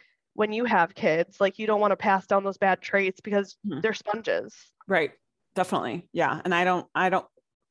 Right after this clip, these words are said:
Speaker 2: if I can, like, I don't want my, uh, sons or,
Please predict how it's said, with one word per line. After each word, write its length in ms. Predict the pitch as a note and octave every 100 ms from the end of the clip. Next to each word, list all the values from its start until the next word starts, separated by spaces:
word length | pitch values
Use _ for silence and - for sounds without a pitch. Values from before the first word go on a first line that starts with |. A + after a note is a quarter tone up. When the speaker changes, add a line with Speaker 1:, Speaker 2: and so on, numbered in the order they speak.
| _ _ _ _ _
Speaker 2:
if 160 | G3+ G#3
I 140 | G3
can, 360 | G3 A#3 E3+ F#3+
like, 140 | G3+
I 80 | D#3+
don't 140 | E3+ -
want 200 | - F3
my, 420 | D#3 D#3 D#3 - _ -
uh, 80 | D#3
sons 460 | - C4 F3+ F#3+ B3
or, 380 | F#3 F3+ F3+